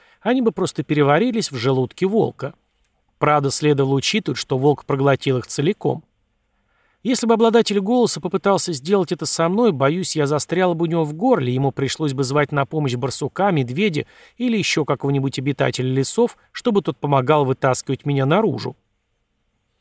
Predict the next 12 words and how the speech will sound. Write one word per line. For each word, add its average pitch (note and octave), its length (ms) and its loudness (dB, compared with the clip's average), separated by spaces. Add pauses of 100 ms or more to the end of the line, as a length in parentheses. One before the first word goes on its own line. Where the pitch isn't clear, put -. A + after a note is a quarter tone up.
(260)
Ступени C#3 540 -2
выводят C3+ 500 0
меня C#3 160 0
на C#3 160 2
узкую C#3+ 320 -4
дорожку C3+ 480 0
из B2 100 -4
нержавеющей C#3 720 -2
стали, D#3+ 380 0
подвешенную C#3 640 -4
в - 60 -14
темноте. D3 600 -4